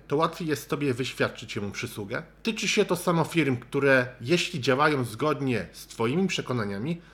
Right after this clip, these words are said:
to od nich z większą częstotliwością czy z większą chęcią kupujesz. Przykład. Wyobraź sobie, że stoisz w kolejce do kasy. Ktoś nagle klepie Ciebie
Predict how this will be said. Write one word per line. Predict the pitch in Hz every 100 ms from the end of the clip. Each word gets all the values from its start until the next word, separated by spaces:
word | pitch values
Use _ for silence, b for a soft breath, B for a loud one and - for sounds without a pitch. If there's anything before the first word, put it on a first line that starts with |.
| B -
to | 185 -
od | 170 170
nich | 160 160 - -
z | 104 113
większą | 135 160 127 - 143 139 -
częstotliwością | - 151 - 120 - 120 131 156
czy | 123 107
z |
większą | 113 117 131 120
chęcią | 120 101 131
kupujesz. | 123 123 107 85 - - - B -
Przykład. | 165 - 80 117
Wyobraź | 208 214 175
sobie, | 180 165
że | 151
stoisz | 151 151 143 -
w |
kolejce | - 127 123
do | 117
kasy. | 117 - 98
Ktoś | - 165 160 -
nagle | 147 143 135 135 127
klepie | 117 131 120 101
Ciebie | - 95